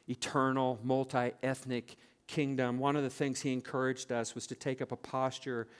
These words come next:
of humility. And that's what learning's about, right? It's saying, "I don't know what I don't know." I need to be humble, and I need to say, "I, I, I got things that I need to learn."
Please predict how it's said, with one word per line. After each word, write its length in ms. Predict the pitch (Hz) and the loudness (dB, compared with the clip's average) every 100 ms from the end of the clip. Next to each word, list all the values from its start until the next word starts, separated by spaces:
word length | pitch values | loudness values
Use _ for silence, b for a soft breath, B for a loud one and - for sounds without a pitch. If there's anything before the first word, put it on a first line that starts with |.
| B B | B B
of 80 | - | -8
humility. 720 | 127 120 117 113 98 - - _ _ _ b b b b b b b - | -2 -2 0 0 -2 -8 -14 _ _ _ b b b b b b b -10
And 120 | 120 | -4
that's 160 | 127 131 | -4 -2
what 140 | 143 | -2
learning's 420 | 127 139 139 110 | 0 0 0 -2
about, 280 | 90 92 82 | -2 -2 0
right? 180 | 104 117 | -2 -4
It's 80 | 123 | -4
saying, 180 | 131 117 | -4 -2
"I 120 | 117 | -2
don't 240 | 131 135 | -2 -4
know 500 | 123 117 120 127 127 - - | -4 -2 0 -2 -4 -10 -6
what 180 | 117 | -2
I 140 | 123 123 | 0 2
don't 420 | 127 123 127 - - B B | 2 0 -2 -4 -18 B B
know." 360 | 127 139 147 135 | -2 0 0 0
I 80 | |
need 140 | 117 127 | 0 -2
to 60 | |
be 80 | 123 | -4
humble, 560 | 120 - 139 139 123 113 | -4 0 0 2 2 2
and 100 | 117 | 0
I 60 | |
need 160 | 123 123 | -2 -4
to 40 | |
say, 160 | 120 135 | -4 -2
"I, 120 | 127 127 | -2 -2
I, 180 | - 131 - | -4 -4 -6
I 40 | 127 | -4
got 220 | 139 - | -4 -4
things 380 | 143 131 123 - | -2 -2 -2 -2
that 100 | 120 | 0
I 140 | 123 | 0
need 260 | 123 120 - | -2 -6 -6
to 360 | - 117 113 110 B B - | -4 -2 -2 -6 B B -4
learn." 440 | 107 104 98 110 | -2 0 -4 -10